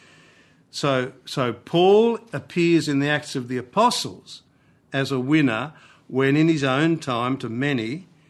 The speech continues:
he would have seemed a loser. So the subtitle of the podcast, for what it's worth, is Why the Loser Won. Why someone who seemed in his own time to have lost out, in fact,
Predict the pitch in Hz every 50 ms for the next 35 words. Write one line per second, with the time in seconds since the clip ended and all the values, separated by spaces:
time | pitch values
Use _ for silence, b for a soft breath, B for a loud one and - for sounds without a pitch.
0 | b b b b b b _ - 135 139 131 135 135 127 131 127 - - 139 127
1 | 123 120 113 127 123 123 135 131 123 113 101 98 95 - - 160 151 151 147 147
2 | 143 - 190 208 214 190 160 - 190 185 190 202 175 180 170 165 151 156 156 -
3 | 185 190 185 165 - 185 190 190 196 202 196 - - - 147 147 180 220 208 185
4 | - - - 156 165 165 170 175 170 - - - 165 165 175 170 165 160 156 -
5 | B B B B B B B B B B 117 131 139 156 160 165 170 175 170 175
6 | 180 180 - _ _ _ _ _ - 127 131 127 127 131 160 185 208 196 170 139
7 | 107 107 104 110 143 185 202 - _ _ _ _ _ _ _ _ _ _ 156 147
8 | 160 160 143 123 104 95 98 104 117 _ _ _ _ _ - 117 123 127 117 -
9 | - 147 143 139 131 107 127 123 113 - - 160 160 165 165 165 160 143 127 123
10 | 117 110 139 156 170 180 175 165 135 - 139 135 143 147 160 180 208 - B B
11 | B B B B B B B B B B B - 127 123 120 131 135 135 131 -
12 | - - 135 131 131 131 131 135 - 135 127 127 120 - - 165 143 123 110 -
13 | - -